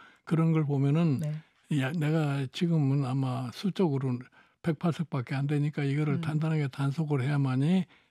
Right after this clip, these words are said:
Speaker 1: 나를 지킬 수 있겠다 하는 그런 생각을 좀 철두철미하게 하는 것 같아요.
Speaker 2: 아.
Speaker 1: 그래서 당분간은 뭐 별 큰 이상이 생기리라고 나는 생각하지 않는데
Speaker 2: 음.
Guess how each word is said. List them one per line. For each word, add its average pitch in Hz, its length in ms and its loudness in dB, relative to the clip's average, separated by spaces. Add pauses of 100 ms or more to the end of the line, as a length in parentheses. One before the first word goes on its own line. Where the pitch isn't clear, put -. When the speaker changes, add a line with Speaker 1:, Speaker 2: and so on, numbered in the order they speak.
(200)
Speaker 1:
나를 147 440 0
지킬 - 280 -2
수 151 140 -2
있겠다 131 400 -2
하는 139 360 0
그런 180 300 2
생각을 185 440 0
좀 170 180 0
철두철미하게 175 720 0
하는 220 200 4
것 180 100 4
같아요. 113 380 -2
Speaker 2:
아. 143 640 -4
Speaker 1:
그래서 185 240 6
당분간은 208 840 6
뭐 175 180 4
별 156 260 0
큰 190 300 2
이상이 151 720 2
생기리라고 151 680 2
나는 131 180 2
생각하지 160 520 0
않는데 120 380 0
Speaker 2:
음. 156 460 0